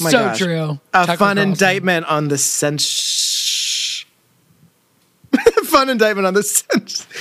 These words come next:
Speaker 1: cens-, <laughs> said, what's that word?
Speaker 2: Census.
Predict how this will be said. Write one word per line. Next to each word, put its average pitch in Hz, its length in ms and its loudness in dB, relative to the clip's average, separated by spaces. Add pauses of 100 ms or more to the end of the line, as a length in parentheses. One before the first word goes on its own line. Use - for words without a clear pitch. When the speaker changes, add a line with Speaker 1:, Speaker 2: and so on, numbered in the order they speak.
(280)
Speaker 1:
cens-, 262 680 0 (2250)
<laughs> - 0 -
said, 214 380 2 (1700)
what's 220 300 0
that 320 220 -2
word? 220 360 -2
Speaker 2:
Census. - 160 -16